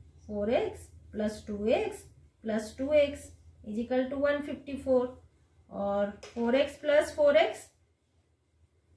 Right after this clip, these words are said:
sorry, four x plus four, ये फ़ोर है, एक्स नहीं, ये टू एक्स होगा, यहाँ पर multiply और यहाँ पर फ़ोर, तो फ़ोर एक्स प्लस टू एक्स सिक्स एक्स, और ये जो फ़ोर है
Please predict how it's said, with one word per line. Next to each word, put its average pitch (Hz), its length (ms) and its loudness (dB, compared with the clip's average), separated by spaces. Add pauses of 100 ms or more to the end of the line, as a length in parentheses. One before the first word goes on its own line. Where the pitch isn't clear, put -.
(320)
sorry, 302 280 -2 (840)
four 254 220 6
x 359 300 2
plus - 380 -2
four, 262 360 6 (1080)
ये 233 140 -6
फ़ोर 269 400 2
है, 330 100 4 (240)
एक्स 247 200 -8
नहीं, 294 300 -2 (160)
ये 285 260 -2
टू 240 160 2
एक्स 196 260 -2
होगा, 165 220 -6 (400)
यहाँ 233 200 0
पर 285 180 0
multiply 285 560 0 (360)
और 247 320 -2
यहाँ 220 220 2 (120)
पर 160 140 -16 (420)
फ़ोर, 294 160 6 (380)
तो 254 80 -2
फ़ोर 269 320 4
एक्स 302 200 6
प्लस 320 240 0
टू 320 140 -6
एक्स 403 280 -2
सिक्स - 320 -8
एक्स, - 340 -4 (300)
और 262 160 0
ये 349 140 2
जो 392 160 0
फ़ोर 311 320 6
है 339 220 2